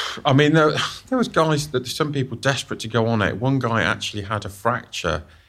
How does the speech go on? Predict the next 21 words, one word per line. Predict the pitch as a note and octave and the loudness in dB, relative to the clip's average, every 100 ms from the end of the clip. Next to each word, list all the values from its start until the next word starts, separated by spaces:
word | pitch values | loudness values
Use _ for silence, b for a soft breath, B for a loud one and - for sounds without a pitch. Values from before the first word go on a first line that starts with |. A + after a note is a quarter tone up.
| b | b
in | - F2+ | -10 -6
his | F#2 F2 | -4 -6
leg, | F2+ G#2+ D2 D2+ - - _ _ _ _ _ _ _ _ _ | -2 -2 -2 -6 -12 -20 _ _ _ _ _ _ _ _ _
uh, | F2+ | -10
when | F#2 F#2 - F#2 | -8 -10 -6 -4
a | F2+ | -2
bone's | G2 G2 G2 | 0 0 -2
in | E2 | -6
his | E2 | -4
leg, | G2 E2 D#2 | 0 0 -2
and | - | -8
came | D#2+ G2+ F#2 | -4 -2 0
on | F2+ | -2
and | E2 | -6
said, | - E2+ | -6 -6
"I've | F2+ | -6
got," | G2 - b b b b _ | -8 -12 b b b b _
and | - G#2+ | -8 -4
we | G#2 | -2
had, | A2+ - | -4 -4
he, | A2 | -8